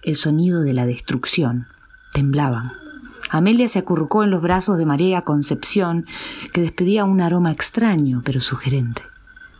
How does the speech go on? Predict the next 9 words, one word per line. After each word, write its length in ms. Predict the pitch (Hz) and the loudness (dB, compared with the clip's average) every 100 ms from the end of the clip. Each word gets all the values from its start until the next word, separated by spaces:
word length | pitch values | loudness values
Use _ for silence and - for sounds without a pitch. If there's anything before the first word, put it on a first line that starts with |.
| - - - - - - - - - - | -20 -20 -20 -20 -20 -20 -20 -20 -20 -4
"¿En 160 | 180 | 0
serio 400 | 156 - 233 240 | 0 0 2 2
te 100 | 220 | 0
gustó 340 | 156 143 - 208 | -4 -4 0 2
lo 120 | 196 | 2
que 100 | 165 | -2
escribí?", 680 | - - 147 180 226 - - - - _ - - - | -6 -2 0 2 0 -4 -12 -18 -20 _ -20 -14 -2
murmuró 460 | 170 170 156 160 | 0 2 2 0
Amelia. 600 | 165 160 151 143 139 131 | 2 2 2 2 0 -4